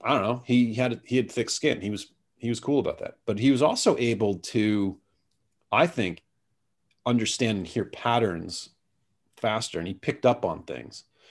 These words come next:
And I think he was able to adjust and duck and weave quickly. It was,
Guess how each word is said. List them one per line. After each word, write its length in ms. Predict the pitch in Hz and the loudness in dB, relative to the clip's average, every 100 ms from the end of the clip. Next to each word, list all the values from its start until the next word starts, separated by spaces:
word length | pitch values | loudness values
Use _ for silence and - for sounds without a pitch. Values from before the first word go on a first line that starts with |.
| _ _ | _ _
And 360 | 107 104 98 98 | -2 0 0 0
I 60 | 98 | 0
think 200 | 139 123 | 0 2
he 120 | 127 | 2
was 180 | 113 101 | 2 0
able 320 | 113 113 107 85 | 2 2 2 -2
to 560 | - 104 95 90 90 _ _ _ - | -4 -2 -2 -2 -6 _ _ _ -8
adjust 560 | 90 - 107 92 - | -6 0 2 2 -4
and 160 | 82 80 | -10 -2
duck 220 | 107 - | 0 0
and 140 | 87 87 | -4 -4
weave 320 | 92 92 - | -4 -4 -6
quickly. 420 | - - - - | -8 -8 -10 -6
It 40 | |
was, 120 | 95 | -6